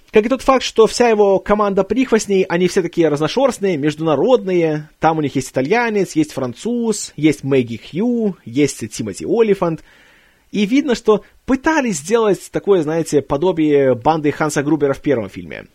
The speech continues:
Чтобы был такой международный колорит, такой немножко европейский. Но как-то все это выглядит искусственно и как-то,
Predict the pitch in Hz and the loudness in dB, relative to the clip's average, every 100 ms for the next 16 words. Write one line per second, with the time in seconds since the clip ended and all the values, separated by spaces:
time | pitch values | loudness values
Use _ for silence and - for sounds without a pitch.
0 | _ - 131 135 139 139 - 131 135 143 | _ -12 -4 -2 2 2 2 -4 -2 2
1 | 147 131 131 139 135 120 90 - _ _ | 2 2 -4 0 0 0 -10 -16 _ _
2 | _ 123 123 123 - 120 127 127 117 92 | _ -8 -6 -6 -8 -6 -4 -4 -4 -8
3 | - 50 _ - - _ - 196 269 240 | -12 -18 _ -20 -20 _ -12 -10 -6 -6
4 | 254 233 208 220 202 175 180 - - 262 | -6 -8 -8 -6 -8 -8 -10 -10 -6 -6
5 | - 139 117 123 - 185 - 180 170 165 | -4 -6 -4 -4 -4 -6 -4 -2 0 2
6 | 151 | 0